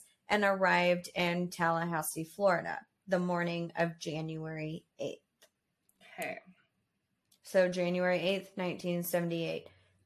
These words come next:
Speaker 1: You know, and it's crazy because he literally didn't have any money. So what he would do is he would, like, steal cars, and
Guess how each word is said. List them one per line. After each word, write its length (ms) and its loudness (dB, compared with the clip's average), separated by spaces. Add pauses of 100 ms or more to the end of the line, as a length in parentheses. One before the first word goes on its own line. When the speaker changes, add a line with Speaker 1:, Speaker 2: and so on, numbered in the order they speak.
(220)
Speaker 1:
You 220 0
know, 180 2
and 100 6
it's 200 2
crazy 460 2
because 520 2
he 240 -2
literally 1120 0 (360)
didn't 280 2
have 360 4
any 160 2
money. 480 -4 (400)
So 200 6
what 180 4
he 100 0
would 180 0
do 380 4
is 180 2
he 160 -2
would, 280 6
like, 420 4
steal 480 4
cars, 840 4
and 280 2